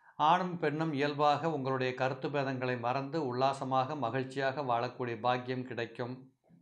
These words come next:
கல்வி கற்றுக் கொண்டிருக்கக்கூடிய பிள்ளைகளுக்கு இந்த மாசத்துல மிகப்பெரிய நல்ல தகவல் உண்டு. உறுதியாக மிகப்பெரிய வெற்றிகள் கிடைக்கும்.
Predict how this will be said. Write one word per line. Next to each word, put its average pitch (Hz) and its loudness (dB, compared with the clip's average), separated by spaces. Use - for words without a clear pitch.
கல்வி 190 2
கற்றுக் 196 2
கொண்டிருக்கக்கூடிய 156 2
பிள்ளைகளுக்கு 143 0
இந்த 135 -2
மாசத்துல 139 -2
மிகப்பெரிய 131 -2
நல்ல 127 -2
தகவல் 120 -2
உண்டு. 117 -6
உறுதியாக 147 0
மிகப்பெரிய 139 -2
வெற்றிகள் 127 -4
கிடைக்கும். 123 -8